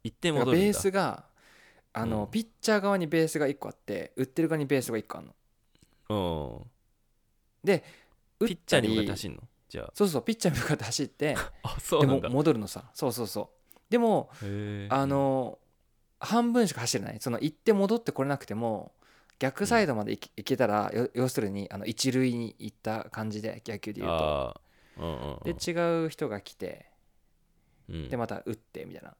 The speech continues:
Speaker 1: うん。
Speaker 2: だから結構野球似てるんだけど、
Speaker 1: うん、うん、うん、うん。
Speaker 2: あの、野球とだいぶ違うのが、あの、
Speaker 1: うん。
Speaker 2: 三日かけてやるっていう。
Speaker 1: <laughs> 三日？
Speaker 2: そう。
Speaker 1: じゃあ食事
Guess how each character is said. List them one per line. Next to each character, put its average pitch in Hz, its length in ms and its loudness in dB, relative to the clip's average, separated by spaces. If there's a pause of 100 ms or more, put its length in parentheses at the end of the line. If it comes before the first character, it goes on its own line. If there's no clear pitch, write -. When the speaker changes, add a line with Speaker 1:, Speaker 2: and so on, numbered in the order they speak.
(720)
Speaker 1:
う - 80 -10
ん。 69 400 -8 (440)
Speaker 2:
だ 170 100 0
か 139 120 4
ら 113 80 -4
結 277 220 2
構 147 60 0
野 113 120 2
球 180 200 -2
似 135 140 -2
て 202 100 2
る 202 80 0
ん 175 40 -2
だ 113 80 -4
け 104 120 -10
ど、 92 360 -8 (600)
Speaker 1:
う 85 40 -10
ん、 87 40 -6
う - 20 -6
ん、 87 40 -6
う 80 40 -8
ん、 67 60 -10
う 78 60 -8
ん。 65 680 -12
Speaker 2:
あ 110 160 -8
の、 113 120 -6
野 123 120 -4
球 214 200 -2
と 190 120 -8
だ 113 140 -6
い 135 100 -2
ぶ 135 80 -4
違 135 160 -6
う 131 120 -4
の 98 100 -8
が、 98 300 -10 (460)
あ - 140 -16
の、 87 80 -6
Speaker 1:
う 87 40 -4
ん。 85 100 -6
Speaker 2:
三 123 120 -2
日 - 220 -8
か 165 120 -6
け - 140 -6
て - 120 -14
や - 60 -14
る - 80 -14
っ - 20 -16 (120)
て - 120 -20
い - 80 -20
う。 - 60 -20 (460)
Speaker 1:
<laughs> - 1800 -2
三 127 200 -2
日？ - 60 -8 (1200)
Speaker 2:
そ - 340 -8
う。 - 40 -20
Speaker 1:
じ 135 60 0
ゃ - 20 2
あ - 20 2
食 180 320 0
事 202 260 -2